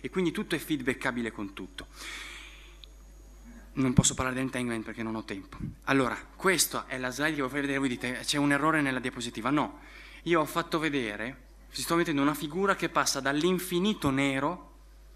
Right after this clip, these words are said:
al nero insomma, al bianco.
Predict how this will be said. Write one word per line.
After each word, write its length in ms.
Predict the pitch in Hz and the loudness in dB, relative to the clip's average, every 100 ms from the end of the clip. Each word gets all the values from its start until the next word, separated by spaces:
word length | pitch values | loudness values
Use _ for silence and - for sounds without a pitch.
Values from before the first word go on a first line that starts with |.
| - - - - - | -20 -20 -20 -20 -18
al 140 | - 98 | -12 -6
nero 300 | 98 92 92 | -4 -4 -8
insomma, 380 | 92 95 95 107 - | -10 -6 -6 -6 -2
al 160 | 127 | -2
bianco. 560 | 120 117 90 - - | 0 -4 -6 -10 -12